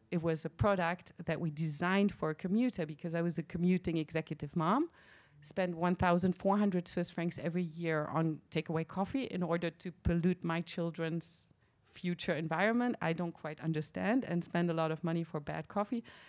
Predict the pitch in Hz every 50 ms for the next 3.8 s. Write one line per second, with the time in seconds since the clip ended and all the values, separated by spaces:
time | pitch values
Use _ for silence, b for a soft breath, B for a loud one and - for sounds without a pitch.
0 | B B B 175 190 190 202 190 - 196 185 185 - 202 175 165 170 - 190 196
1 | 202 190 175 160 160 147 226 262 269 254 - - 185 - - 185 175 - - -
2 | 202 208 233 202 170 156 165 202 294 - - - - B B B B B B B
3 | B B B B - 202 175 165 185 190 190 202 208 196 180